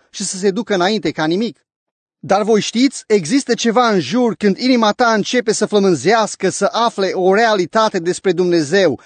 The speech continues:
Nu există pericol în cale. Tu nu vezi vreun pericol. Tu nu vezi vreun eșec.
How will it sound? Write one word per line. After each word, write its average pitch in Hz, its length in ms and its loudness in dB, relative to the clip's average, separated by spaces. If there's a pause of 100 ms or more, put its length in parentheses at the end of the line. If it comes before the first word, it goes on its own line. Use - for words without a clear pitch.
(180)
Nu 277 200 4
există 214 580 2
pericol 208 480 2
în 175 120 4
cale. 170 480 0 (320)
Tu 240 120 2
nu 285 140 6
vezi 226 280 0
vreun 202 180 0
pericol. 175 600 0 (300)
Tu 254 100 2
nu 277 120 6
vezi 233 260 0
vreun 208 200 0
eșec. 196 480 0